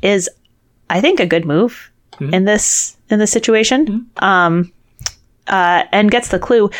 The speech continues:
Speaker 1: This force that resists motion through air can be thought of as the aerodynamic version of friction. He tries what is viscosity. That is incorrect. It's drag. What is drag?
Speaker 2: Yep, so unfortunately he drops down there.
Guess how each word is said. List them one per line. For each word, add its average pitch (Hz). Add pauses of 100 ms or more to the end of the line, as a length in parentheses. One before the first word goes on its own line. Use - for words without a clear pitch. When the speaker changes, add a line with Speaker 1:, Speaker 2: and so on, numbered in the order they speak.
(260)
Speaker 1:
This 302
force 285
that 240
resists 202
motion 202
through 180
air 175
can 180
be 170
thought 180
of 185
as 165
the 165
aerodynamic 208
version 170
of 175
friction. 147 (420)
He -
tries 220
what 202
is 170
viscosity. 247
That 185
is 180
incorrect. 180
It's - (160)
drag. 139 (320)
What 165
is 139
drag? 120 (680)
Speaker 2:
Yep, 139
so 123
unfortunately 123
he 117
drops 113 (180)
down 107
there. 101